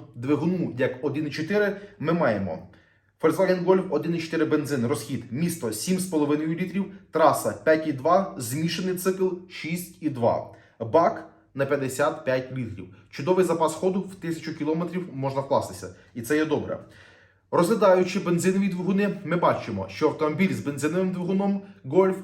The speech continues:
можемо придбати плюс-мінус три тисячі євро. Дизельний на тисячу двісті євро дорожче,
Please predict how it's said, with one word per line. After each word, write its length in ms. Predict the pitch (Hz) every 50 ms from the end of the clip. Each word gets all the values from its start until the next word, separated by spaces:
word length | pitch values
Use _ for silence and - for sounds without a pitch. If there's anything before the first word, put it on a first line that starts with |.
| - -
можемо 560 | 135 147 160 185 196 180 160 156 135 127 117
придбати 520 | 113 135 131 123 - 165 180 196 - 214
плюс-мінус 920 | 196 185 - - 165 165 - - - 143 165 196 208 208 185 - - - - - - _ _
три 320 | 165 156 156 160 170 180
тисячі 840 | 175 165 - - - - 139 131 131 135 123 - 156 156 143 - - 127
євро. 520 | 117 117 135 143 120 107 98 95 87 - - - - _ _ _ _ _
Дизельний 840 | 113 117 123 208 214 185 226 233 226 226 240 240 233 - - - - - _ _ _
на 160 | - 139 143
тисячу 440 | - - - 160 170 165 180 - 185
двісті 380 | 143 117 123 127 - - - 120
євро 240 | 120 120 113 117 -
дорожче, 460 | 117 117 104 98 95 - - 92